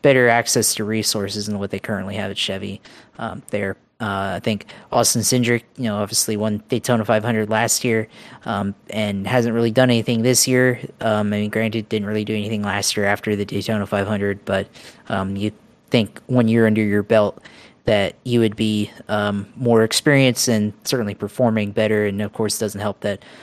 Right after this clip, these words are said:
uh, Ford is not really that great this year overall, but still, um, the lowest ranked Penske car, um, not even in the top twenty in points, uh, there. Um,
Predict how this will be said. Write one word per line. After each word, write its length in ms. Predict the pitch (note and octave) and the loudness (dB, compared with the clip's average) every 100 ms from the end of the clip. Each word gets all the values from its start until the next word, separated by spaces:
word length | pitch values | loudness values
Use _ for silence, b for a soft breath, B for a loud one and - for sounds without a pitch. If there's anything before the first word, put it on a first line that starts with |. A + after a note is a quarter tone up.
| B - | B -8
uh, 200 | F#2+ F#2 | -6 -6
Ford 500 | - A#2 A#2 A2 G#2+ - | -2 2 4 2 -2 -14
is 260 | A#2 G#2 G2+ | -10 -8 -4
not 300 | G#2+ G#2 E2 | -2 -2 -4
really 280 | A2 G#2+ G2+ | -4 -4 -2
that 180 | G2+ G2+ | -4 -2
great 240 | G#2+ G#2+ | -2 -2
this 240 | G#2+ - | -4 -2
year 140 | A2 G#2 | -2 -2
overall, 480 | F#2+ G2+ G#2+ G#2 G2 | -2 2 4 4 2
but 180 | G#2 | 0
still, 400 | - - G#2 G2 B B B - | 0 0 0 -2 B B B -6
um, 260 | G#2+ G2 | -6 -6
the 140 | G2 G#2 | -4 -4
lowest 400 | G#2 G#2 - - | -2 0 -2 -2
ranked 280 | G#2 - - | -4 -4 -4
Penske 500 | A#2+ G#2+ - A2 - | -2 0 -2 -2 0
car, 380 | A2 G#2 G#2 B B B - | 2 4 2 B B B -6
um, 240 | G2 G2 | -4 -2
not 200 | G2+ G#2+ | 0 0
even 260 | G#2+ G#2 G2 | 0 -2 -2
in 140 | G2 | -2
the 120 | G2+ | -2
top 300 | F#2+ A#2+ G#2 | -2 0 0
twenty 280 | - A#2 G#2 | 0 -2 0
in 120 | G2+ | -4
points, 640 | G2 A#2 G#2 G2+ - - G2 | -4 -4 -2 -2 -2 -2 -2
uh, 240 | F#2+ F#2+ | -4 -4
there. 300 | - F#2+ G2 B B B - | -2 0 -2 B B B -6
Um, 280 | G2+ F#2+ | -4 -4